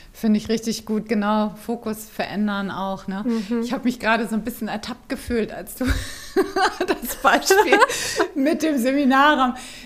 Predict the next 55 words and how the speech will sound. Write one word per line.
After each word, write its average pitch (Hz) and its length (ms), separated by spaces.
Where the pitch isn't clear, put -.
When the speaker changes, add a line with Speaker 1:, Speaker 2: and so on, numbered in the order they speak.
Speaker 1:
Ich 254 240
kenn 277 200
das 254 180
auch 214 160
noch 233 160
von - 140
Speaker 2:
Ah. 247 200
Speaker 1:
früher. 240 260
Also 233 160
ich, 226 240
Speaker 2:
Ja. 240 180
Speaker 1:
ich 226 120
hab 262 140
das, - 160
glaub 214 220
ich, 220 120
zum 214 180
großen 220 320
Teil 196 240
auch, 170 240
auch 220 360
ablegen 226 600
können. 240 300
Ich, - 280
äh, 190 240
Speaker 2:
Mhm. 233 340
Speaker 1:
äh, 285 40
versuche 233 480
das 202 220
zumindest 214 480
irgendwie 208 460
in, 196 260
in 185 360
den 202 140
meisten 233 460
Teilen 220 380
irgendwie 190 480
zu 214 160
verändern 214 640
und 180 480
bin 196 120
Speaker 2:
Ja. 214 60
Speaker 1:
da - 60
eigentlich 196 300
auf 185 100
einem 202 100
guten 190 240
Weg. 247 240
Aber 196 240
ich - 140
kenn 214 160
das 247 160
auch, 196 360
äh, 190 240
diesen, 208 400